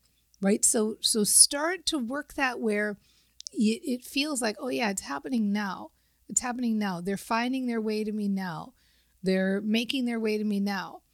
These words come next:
Now, this is still not perfect language. Like, we could nitpick and put all sorts of a big debate up about,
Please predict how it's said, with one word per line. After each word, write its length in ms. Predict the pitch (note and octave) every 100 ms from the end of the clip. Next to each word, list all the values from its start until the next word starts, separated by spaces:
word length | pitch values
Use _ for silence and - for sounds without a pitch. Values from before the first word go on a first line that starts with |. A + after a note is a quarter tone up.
| _ _ -
Now, 360 | C4 D4 C#4 -
this 340 | - G4+ -
is 100 | G4+
still 280 | - F4+ F#4+
not 240 | D4+ B3+
perfect 380 | - B3 A3+ A3+
language. 580 | A#3+ A#3 G3+ F3 - - -
Like, 200 | G#3 F#3+
we 200 | A3+ C4
could 340 | D4 A3 G#3 E4 D#4+ _ _ _ A4
nitpick 540 | A#3 A#3+ - - A#3+ A#3+
and 220 | G#3+ F#3+
put 240 | A#3+ G#3+
all 320 | G#3+ A3 A3
sorts 300 | A3 A3+ G#3+
of 120 | A3+ G3+
a 60 |
big 260 | F#3 G3+ F#3+
debate 380 | G3 G3+ G#3 G3+
up 200 | G3 -
about, 360 | F#3+ G3+ G3+